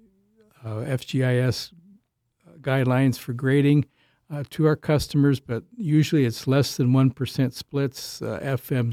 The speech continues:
nil. Off-color soybeans are less than a half a percent.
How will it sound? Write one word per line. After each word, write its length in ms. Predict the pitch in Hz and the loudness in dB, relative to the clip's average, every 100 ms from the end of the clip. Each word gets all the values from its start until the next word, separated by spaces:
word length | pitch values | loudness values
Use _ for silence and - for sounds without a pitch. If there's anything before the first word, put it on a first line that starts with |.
| - | -2
nil. 440 | 135 143 139 131 _ _ _ _ _ _ _ _ | 0 2 2 0 _ _ _ _ _ _ _ _
Off-color 600 | 147 143 - - 151 143 | -4 -4 -4 0 2 2
soybeans 720 | - 151 143 131 131 135 117 | 2 2 4 6 4 4 2
are 300 | 131 117 117 | -2 -4 -4
less 340 | 127 131 127 - | -4 -2 -2 -2
than 140 | 127 | 0
a 80 | 120 | 2
half 300 | 120 127 - | 2 0 -2
a 60 | 127 | -12
percent. 720 | - 113 - 147 139 _ | -10 -6 -2 0 0 _